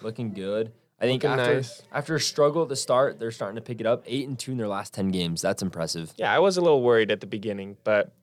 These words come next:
Speaker 2: they've,
Speaker 1: Yeah.
Speaker 2: they've started to get on a roll.
Speaker 1: You gotta
Speaker 2: I'm
Speaker 1: give
Speaker 2: not
Speaker 1: 'em,
Speaker 2: too
Speaker 1: yeah.
Speaker 2: concerned.
Speaker 1: You gotta give 'em time, though.
Speaker 2: Yeah.
Speaker 1: Um, one concern,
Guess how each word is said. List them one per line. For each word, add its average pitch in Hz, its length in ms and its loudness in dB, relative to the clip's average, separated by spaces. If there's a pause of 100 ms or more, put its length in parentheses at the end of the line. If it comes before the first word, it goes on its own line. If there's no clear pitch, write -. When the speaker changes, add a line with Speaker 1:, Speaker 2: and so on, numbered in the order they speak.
Speaker 2:
they've, 123 360 2
Speaker 1:
Yeah. - 140 -20
Speaker 2:
they've 170 180 0
started 104 320 2
to 98 60 -6
get 95 140 -2
on 95 140 -6
a 92 60 -10
roll. 92 340 -6
Speaker 1:
You - 60 -20 (100)
gotta 156 220 0
Speaker 2:
I'm 131 60 0
Speaker 1:
give 147 80 4
Speaker 2:
not 107 120 2
Speaker 1:
'em, - 60 -20 (220)
Speaker 2:
too 110 120 -14
Speaker 1:
yeah. 87 80 -12
Speaker 2:
concerned. 92 360 -12
Speaker 1:
You 87 60 -4
gotta 143 140 4
give 104 140 -2
'em 92 80 -6
time, 78 240 -12
though. 78 180 -10 (300)
Speaker 2:
Yeah. 95 240 0
Speaker 1:
Um, 90 240 -8 (540)
one 156 200 2
concern, 160 460 -2